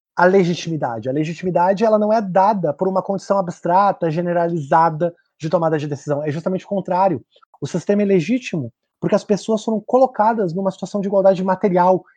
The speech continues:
e não abstrata sobre a tomada de decisão. É, essa, esse é o principal, é a principal crítica do Sen e também da Nussbaum ao, ao Rawls, é justamente na abstração da posição original,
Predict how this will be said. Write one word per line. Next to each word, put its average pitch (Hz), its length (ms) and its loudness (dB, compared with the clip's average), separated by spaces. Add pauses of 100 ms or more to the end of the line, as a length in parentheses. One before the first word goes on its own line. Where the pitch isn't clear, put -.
e 143 80 -2
não 170 140 0
abstrata 170 720 -2 (380)
sobre 175 220 4
a - 20 -4
tomada 147 280 0
de 127 100 -4
decisão. 113 400 -8 (460)
É, 147 200 -10 (260)
essa, 190 500 2
esse 175 180 -4
é 226 40 0
o 208 60 -10
principal, 214 680 2 (520)
é 156 40 -2
a 156 60 -4
principal 196 320 -6
crítica 240 340 -2
do 170 120 -4
Sen 180 340 -4 (180)
e 160 60 -6
também 147 240 2
da 147 80 4
Nussbaum 143 420 0 (520)
ao, 185 340 2
ao 180 180 2
Rawls, 190 380 4
é 123 100 -4
justamente 190 600 -4
na 202 160 0
abstração 220 760 -4 (460)
da 180 160 2
posição 185 420 -2
original, 180 500 -2